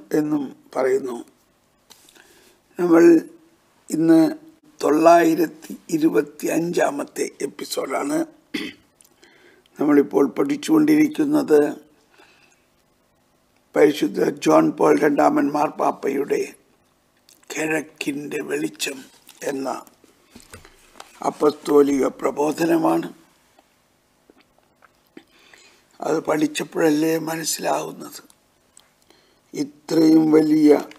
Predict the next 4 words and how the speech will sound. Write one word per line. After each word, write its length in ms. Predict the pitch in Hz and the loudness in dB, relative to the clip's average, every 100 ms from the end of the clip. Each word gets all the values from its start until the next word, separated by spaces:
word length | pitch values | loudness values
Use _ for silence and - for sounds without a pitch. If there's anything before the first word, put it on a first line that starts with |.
| _ - | _ 0
ഒരു 180 | 143 147 143 | 2 2 -2
നിധി 420 | 143 139 - - - _ _ _ _ _ _ _ _ _ _ _ - _ _ _ _ _ _ _ _ _ _ _ _ _ _ _ _ _ _ _ | -6 -6 -8 -10 -12 _ _ _ _ _ _ _ _ _ _ _ -20 _ _ _ _ _ _ _ _ _ _ _ _ _ _ _ _ _ _ _
നമ്മളറിയാതെ 1080 | 156 151 151 147 139 147 147 156 156 - 151 - _ _ | 0 2 2 2 2 2 2 2 -2 -6 -14 -16 _ _
കാണാതെ 680 | - 151 151 143 143 139 139 | -8 -6 -4 -6 -8 -8 -10